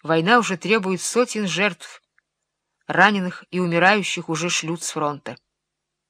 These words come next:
Мне казалось естественным отдать Бельвю под госпиталь.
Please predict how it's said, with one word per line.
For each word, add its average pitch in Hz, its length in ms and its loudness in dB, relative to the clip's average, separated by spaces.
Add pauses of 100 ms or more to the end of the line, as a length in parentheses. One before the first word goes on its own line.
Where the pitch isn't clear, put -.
(800)
Мне 180 180 -2
казалось 170 460 2
естественным 196 840 -4
отдать 143 280 0
Бельвю 147 540 -4 (240)
под 147 180 -4
госпиталь. - 600 -12